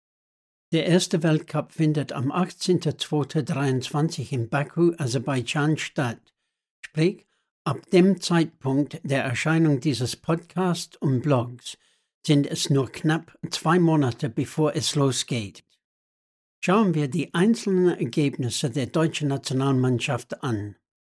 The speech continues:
Ladies first. Leonie erreichte das Halbfinale,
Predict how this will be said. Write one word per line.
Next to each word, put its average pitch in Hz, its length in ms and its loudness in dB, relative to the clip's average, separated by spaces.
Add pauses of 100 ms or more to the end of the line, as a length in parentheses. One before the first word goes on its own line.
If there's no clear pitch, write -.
(360)
Ladies 175 380 0
first. - 640 -4 (500)
Leonie 165 420 2
erreichte 165 720 -2
das - 280 -6
Halbfinale, 123 800 -2